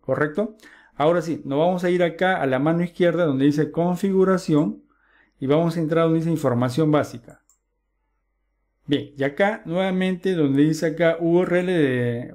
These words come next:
perdón, acá dominio de la aplicación, nuevamente voy a copiar, pero tan solo, eh, como hice la primera vez, tan solo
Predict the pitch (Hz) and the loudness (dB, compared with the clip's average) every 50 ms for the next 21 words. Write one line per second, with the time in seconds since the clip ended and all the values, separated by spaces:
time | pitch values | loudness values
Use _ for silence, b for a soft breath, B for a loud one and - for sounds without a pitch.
0 | 165 151 - 139 147 151 139 131 127 131 135 131 135 135 151 170 180 185 180 180 | -14 -8 -4 -2 0 0 0 0 -2 -2 -2 0 0 0 2 2 2 2 2 2
1 | 175 156 147 139 - 139 127 123 127 120 123 214 170 170 - 139 151 165 165 165 | 2 2 2 0 0 -4 -6 -6 -6 -4 -4 -6 -8 -6 -4 -2 -2 0 0 0
2 | 165 165 170 170 156 160 147 127 123 131 143 156 165 165 165 190 175 - - 160 | 0 0 -2 -2 -2 -2 -2 0 0 2 2 2 2 0 -2 -6 -6 -2 0 0
3 | 165 170 165 - - 131 127 120 131 139 147 147 147 - 160 156 160 160 156 156 | 0 0 -4 -8 -8 -8 -6 -4 -2 -2 -2 -2 0 0 0 2 2 2 2 0
4 | - 135 131 123 123 143 135 131 131 147 156 151 170 156 147 151 135 135 139 143 | -4 -6 -6 -6 -6 -6 -6 -2 0 0 0 0 0 0 -2 0 0 0 2 2
5 | 139 139 120 113 107 107 - 139 156 156 151 - 170 160 160 165 175 180 B | 2 2 0 0 -2 -2 -2 -2 -2 -2 -2 -2 -2 0 0 0 0 -2 B